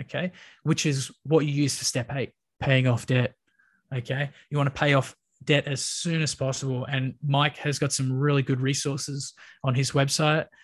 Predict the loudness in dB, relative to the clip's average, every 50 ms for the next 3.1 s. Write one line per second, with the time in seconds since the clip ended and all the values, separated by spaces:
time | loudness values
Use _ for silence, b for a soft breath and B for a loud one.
0 | b b b 0 4 4 6 6 6 4 2 0 0 0 0 0 0 0 2 0
1 | 0 0 0 0 2 4 4 4 2 2 0 -2 -2 -2 -4 -2 0 0 2 2
2 | 0 -4 -6 -6 -4 -2 -2 -2 -2 -6 b b b b b _ -2 0 2 2
3 | 2 2